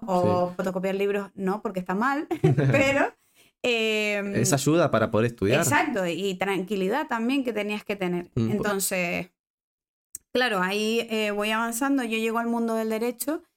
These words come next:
Speaker 1: en realidad por un conflicto que tengo en, en, en el trabajo.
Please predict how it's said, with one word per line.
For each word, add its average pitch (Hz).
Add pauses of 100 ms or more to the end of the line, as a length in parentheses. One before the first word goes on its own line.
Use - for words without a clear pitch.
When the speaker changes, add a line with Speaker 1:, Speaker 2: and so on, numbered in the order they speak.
(260)
Speaker 1:
en 208
realidad 208
por 240
un 226
conflicto 214
que 220
tengo 220
en, 180 (500)
en, 180
en 196
el 175
trabajo. 180